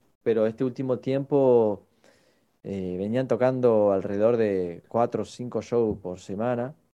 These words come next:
eh, que es un ritmo impresionante. Y, y bueno, y el trío a pleno también, porque por empezar todos los domingos ahí, eh, en la Peña de Morphy,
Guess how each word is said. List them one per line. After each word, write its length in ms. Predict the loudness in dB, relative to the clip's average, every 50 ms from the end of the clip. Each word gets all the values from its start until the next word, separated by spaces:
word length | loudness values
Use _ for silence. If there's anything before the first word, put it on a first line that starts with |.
| _ _ _ _ _ _ -8
eh, 760 | -4 -4 -2 -2 -2 -4 -4 -4 -4 -6 -6 -8 -10 -12 -14 -18 _ _ _ _
que 100 | -10 -10
es 180 | -10 -10 -12 -12
un 180 | -10 -10 -10 -10
ritmo 600 | -8 -8 -6 -4 -2 -2 -2 -2 -2 -4 -6 -10 -14 -10
impresionante. 880 | -10 -6 -2 -2 -4 -2 -2 0 2 2 2 0 0 0 0 -2 -2 -4 _ _ _ _ _ -20 -20 -20 _ _ _
Y, 920 | -4 0 0 2 2 2 0 0 0 0 0 0 0 -2 -2 -4 -4 -6 -4
y 140 | -4 0 6
bueno, 300 | 8 8 8 8 4 2
y 220 | 0 0 2 2
el 140 | 2 2 2
trío 840 | 2 2 4 6 8 8 8 8 6 4 2 2 0 -2 -4 -6 -10 _ _ _ _ _ _ _ _ _ _ _ _ _
a 160 | -12 -12 -6
pleno 340 | -2 4 4 6 6 4 2
también, 380 | 0 -2 -2 0 2 0 0 0
porque 460 | -4 -10 -8 -6 -6 -4 -4 -6 -6
por 180 | -4 -2 -2 -2
empezar 420 | -2 -4 -2 4 6 6 6 4
todos 300 | 2 2 4 4 6 6
los 100 | 4 2
domingos 400 | 2 0 -2 0 0 2 2 4
ahí, 420 | 4 4 6 6 4 4 2 0 -6 -16 _ _ _ _ _ _ _ _ -6
eh, 480 | -4 -2 -2 -2 -2 -2 -4 -4 -6 -8 -8 -10 -12 -12 -8
en 120 | -8 -6 -4
la 120 | -4 0
Peña 240 | 0 2 2 4 2
de 60 | 2
Morphy, 560 | 6 8 8 8 8 6 4 0 0 0 0